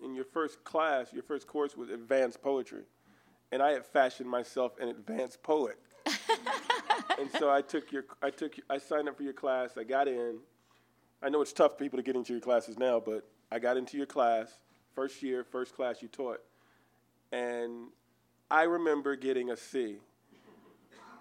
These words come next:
Speaker 1: Lo-, a lot of C's. Now, it could be that I created this story, this, but I feel like I got a C. I do remember coming to your office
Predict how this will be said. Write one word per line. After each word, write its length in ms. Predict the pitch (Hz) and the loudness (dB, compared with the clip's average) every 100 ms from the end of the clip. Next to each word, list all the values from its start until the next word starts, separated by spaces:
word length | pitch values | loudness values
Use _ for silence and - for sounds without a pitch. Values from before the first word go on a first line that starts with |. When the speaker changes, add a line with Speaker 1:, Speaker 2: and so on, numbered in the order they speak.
| - - | -20 -8
Speaker 1:
Lo-, 220 | 151 160 151 | 4 4 6
a 100 | 151 | 6
lot 240 | 156 156 | 8 8
of 100 | 143 | 6
C's. 480 | - 139 123 117 110 | 0 -2 0 -2 2
Now, 260 | 151 156 147 | 6 6 6
it 160 | 170 - | -2 2
could 240 | 254 220 | 2 2
be 180 | 208 202 | -2 0
that 240 | 175 160 | 0 4
I 140 | 160 165 | 4 4
created 500 | - 285 175 170 160 | 2 2 2 2 -2
this 140 | 147 | -8
story, 480 | - 165 165 160 156 | -4 2 4 4 2
this, 320 | 147 - - _ 147 | -4 -8 -20 _ 0
but 120 | 165 | 4
I 120 | 156 | 4
feel 300 | 156 - 202 | 2 2 0
like 220 | 180 156 147 | 4 4 4
I 100 | 143 | 4
got 220 | 131 123 | 2 0
a 60 | |
C. 320 | 113 156 127 - _ - _ - - - - | -2 -4 -6 -8 _ -20 _ -20 -20 -16 0
I 80 | 151 | 0
do 200 | 151 190 | 2 2
remember 300 | 202 180 160 | 2 2 0
coming 300 | 156 156 147 | 2 0 0
to 100 | 143 | -2
your 180 | 139 - | -4 2
office 640 | 135 135 127 113 - - | 4 2 0 -8 -10 -20